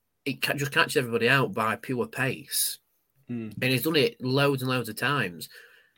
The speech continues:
Speaker 1: and no one's worked it out yet, thank Christ. Um, but yeah, I'm, I'm so impressed with the Odoffin. To say he was signed, was he signed whilst we were in League One?
Speaker 2: Yeah.
Speaker 1: Yeah,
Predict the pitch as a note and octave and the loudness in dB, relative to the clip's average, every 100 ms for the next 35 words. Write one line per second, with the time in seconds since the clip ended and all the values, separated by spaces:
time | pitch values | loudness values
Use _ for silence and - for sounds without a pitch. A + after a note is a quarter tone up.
0 | _ _ - B2+ B2 B2+ D3 D3+ C3 C3 | _ _ 2 2 2 2 4 4 4 2
1 | C#3 C#3 C3 D3+ - G#2+ F#2 - G2+ G2 | 2 2 2 2 0 -2 -4 -4 -10 -10
2 | - D#2 D2 G#2+ - - - _ _ _ | -6 -4 -4 -6 -10 -20 -20 _ _ _
3 | A#2+ B2 B2+ C3 - - C#3 - C3+ A2 | 2 4 4 0 -4 -14 -14 -4 -2 -2
4 | _ _ _ - G#2 G2+ G2+ A#2 A2 C#3+ | _ _ _ -14 -8 -8 -4 -4 0 0
5 | C3 A2+ B2 - G2+ G2 G#2 G2+ - G2 | 0 0 -4 -4 -8 -6 -6 -6 -6 -6
6 | F#2+ A2 B2+ B2+ B2 - B2+ B2 A#2 A2 | -4 0 2 2 0 0 2 2 0 -4
7 | C#3 - F#3+ F#3 - E3+ F3 - E3+ F3 | -4 -2 0 -2 -4 -6 -6 -8 -8 -8
8 | F3+ F3+ F3+ F#3+ G#3 A3+ - _ _ - | -6 -6 -6 -4 -4 -4 -8 _ _ 0
9 | C#3 C#3 _ _ _ _ - C3 D3 | 0 0 _ _ _ _ -2 4 4